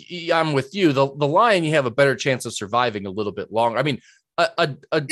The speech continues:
Speaker 1: T-Rex
Speaker 2: you're
Speaker 1: could
Speaker 2: get-
Speaker 1: just knock down buildings. I mean, it
Speaker 2: Correct.
Speaker 1: could stomp on trees. Like, there's nowhere to hide from a T-Rex. But a, a lion, in theory, you got, like, even if you just stare down a lion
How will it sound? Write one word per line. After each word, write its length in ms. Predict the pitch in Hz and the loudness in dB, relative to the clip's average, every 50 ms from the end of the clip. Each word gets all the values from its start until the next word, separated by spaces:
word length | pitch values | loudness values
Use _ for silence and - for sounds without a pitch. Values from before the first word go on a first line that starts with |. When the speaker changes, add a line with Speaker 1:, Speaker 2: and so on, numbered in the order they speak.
| 320 - - | -10 -8 -2
Speaker 1:
T-Rex 260 | - 269 349 294 233 | 2 2 4 6 6
Speaker 2:
you're 80 | 269 269 | 6 6
Speaker 1:
could 80 | 208 - | 4 6
Speaker 2:
get- 120 | 220 180 | 4 4
Speaker 1:
just 260 | 160 175 - - _ - | 4 4 -2 -2 _ -2
knock 280 | 175 180 180 180 - | 0 0 0 0 0
down 320 | - 180 160 151 135 107 - - | 0 0 0 0 -2 -6 -6 -2
buildings. 760 | 143 147 160 156 151 139 120 98 80 - - - - - - | 2 2 2 2 2 0 0 -2 -4 -4 -10 -18 -16 -10 -6
I 80 | - 143 | -2 0
mean, 140 | 151 156 | 2 2
it 40 | - | 0
Speaker 2:
Correct. 120 | 156 - - | 0 0 -2
Speaker 1:
could 180 | 180 160 135 | -4 -2 -2
stomp 440 | - - - - 156 151 165 165 - - | -6 -6 -2 0 2 2 2 0 -2 0
on 260 | 160 160 151 139 131 | 0 2 2 0 -2
trees. 760 | - - - - - 156 147 151 156 143 135 117 104 95 - 143 | -6 -8 -10 -8 -8 -8 -6 -4 -4 -4 -4 -6 -6 -6 -4 -4
Like, 160 | 135 135 - | -4 -2 -2
there's 180 | 160 147 139 | -4 -4 -2
nowhere 220 | 180 196 202 190 147 | -2 0 0 2 0
to 60 | 120 | 0
hide 420 | 113 - - 135 135 131 131 117 | -2 -4 -4 -2 -2 0 -2 -2
from 160 | - 120 117 113 | -6 -10 -10 -10
a 20 | |
T-Rex. 760 | - - - 120 98 92 98 95 87 78 - _ - - - _ _ _ _ _ _ _ _ _ _ _ _ _ _ - | -10 -10 -10 -8 -8 -6 -6 -6 -6 -8 -12 _ -12 -12 -12 _ _ _ _ _ _ _ _ _ _ _ _ _ _ 0
But 260 | 147 139 135 135 - - | 0 0 0 0 -2 -4
a, 180 | 151 - 160 | -2 0 0
a 20 | 156 | 0
lion, 520 | 139 139 170 208 220 214 196 175 160 156 | 2 2 2 4 4 4 4 2 2 0
in 180 | 147 139 135 139 | -2 -4 -6 -6
theory, 340 | - 208 202 190 175 160 147 | -4 0 2 2 2 2 0
you 160 | 147 151 147 | -2 -2 0
got, 120 | 175 165 165 | 0 2 2
like, 160 | 175 160 143 - _ _ - | 0 -2 -4 -10 _ _ 0
even 260 | 254 370 415 381 311 | 2 4 4 4 2
if 120 | 262 - | -2 -2
you 100 | 220 240 | -4 -6
just 240 | 214 233 190 - - | -2 -2 -2 -2 -2
stare 340 | - - 180 165 190 190 165 | -2 0 2 2 2 2 0
down 300 | 139 139 139 151 170 156 | 0 0 0 0 2 0
a 60 | 139 | 0
lion 680 | 127 120 117 120 147 160 139 110 98 90 92 92 - | 0 -2 -2 -2 0 -2 -2 -2 -4 -6 -8 -10 -12